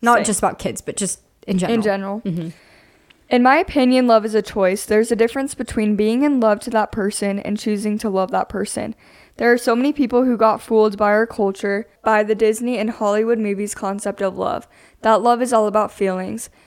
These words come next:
Speaker 2: That if your
Speaker 1: Mm-hmm.
Speaker 2: feelings fade, or if you didn't have feelings in the first place, if you're no longer feeling the butterflies inside the stomach, or didn't feel it in the first place, and not missing the person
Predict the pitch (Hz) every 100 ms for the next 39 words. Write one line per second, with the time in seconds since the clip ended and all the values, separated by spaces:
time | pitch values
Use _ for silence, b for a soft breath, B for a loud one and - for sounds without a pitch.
0 | - 202 220 185 - 185 220 233 269 -
1 | - 202 196 202 - 214 214 233 214 226
2 | 240 254 233 - 208 214 240 226 240 208
3 | 202 - 196 196 208 - 208 214 214 214
4 | 220 214 220 233 208 208 214 202 190 196
5 | 220 214 214 214 208 233 - 190 185 202
6 | - B B B - 247 269 269 240 247
7 | 226 240 - 254 269 - 196 196 - 208
8 | 214 220 214 220 233 214 202 226 202 214
9 | 185 185